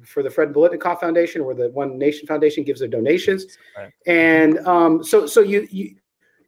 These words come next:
Speaker 1: it's not that you don't like the person. You know he's a good person. You know he's a good dude. And I, I like the fact that Raider Nation likes him 'cause they feel like he's one of their own. And I totally get that.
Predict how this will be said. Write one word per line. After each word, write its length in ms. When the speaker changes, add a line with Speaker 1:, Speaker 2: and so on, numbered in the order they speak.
Speaker 1:
it's 140
not 200
that 100
you 60
don't 160
like 200
the 80
person. 380
You 80
know 180
he's 160
a 60
good 240
person. 320
You 80
know 140
he's 120
a 60
good 260
dude. 300
And 100
I, 120
I 100
like 520
the 80
fact 540
that 160
Raider 240
Nation 320
likes 240
him 60
'cause 100
they 140
feel 220
like 180
he's 160
one 180
of 80
their 220
own. 280
And 80
I 80
totally 320
get 220
that. 240